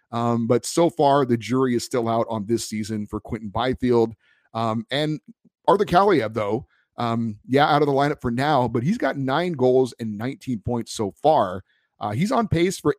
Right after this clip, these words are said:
eighteen goals and thirty-nine points, uh, not playing, for the most part, a top six role. And those would be career highs for him. His career high in goals is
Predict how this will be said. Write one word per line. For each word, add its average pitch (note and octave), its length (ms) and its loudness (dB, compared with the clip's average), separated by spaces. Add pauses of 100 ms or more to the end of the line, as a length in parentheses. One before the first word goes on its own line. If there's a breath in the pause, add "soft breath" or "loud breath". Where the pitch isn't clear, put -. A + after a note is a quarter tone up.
eighteen E3+ 480 -2
goals C3 480 2
and A2+ 180 -8
thirty-nine D3 640 -2
points, C3+ 640 -4
uh, A2 180 -2
not C#3+ 360 0
playing, D3 480 -2 (100)
for D#3 80 0
the B2+ 40 0
most D3 300 0
part, A2+ 240 0
a - 40 -16
top C#3 280 -4
six - 300 -6
role. A#2+ 500 4 (360 soft breath)
And C3+ 120 -4
those D#3+ 240 6
would F#3 200 -2
be F3 140 -6
career E3 300 2
highs F3+ 240 0
for B2+ 140 -4
him. F#2+ 320 -8
His B2 180 -2
career D3+ 280 -2
high C#3+ 160 -2
in B2 100 -2
goals B2 440 0
is G#2+ 380 -6